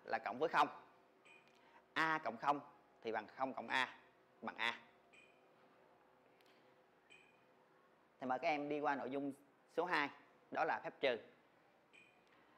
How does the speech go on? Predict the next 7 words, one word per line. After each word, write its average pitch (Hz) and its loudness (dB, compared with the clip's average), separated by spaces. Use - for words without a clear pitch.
Ta 147 4
có 185 6
biểu 165 4
thức 196 2
A 160 6
trừ 127 2
B 135 0